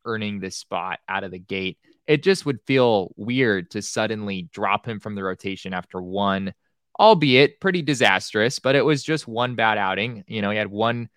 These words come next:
one good inning and one very, very not good inning. Uh, things spiraled out of control there for him in the second. But, uh, but yeah, I, I would expect that they're going to give him another shot. I don't think the leash is particularly long, though.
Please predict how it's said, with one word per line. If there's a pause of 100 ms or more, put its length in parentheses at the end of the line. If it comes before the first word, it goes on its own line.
(140)
one
good
inning
and
one
very,
very
not
good
inning. (300)
Uh,
things
spiraled
out
of
control
there
for
him
in
the
second.
But, (440)
uh,
but
yeah,
I,
I
would
expect
that
they're
going
to
give
him
another
shot.
I
don't
think
the
leash
is
particularly
long,
though.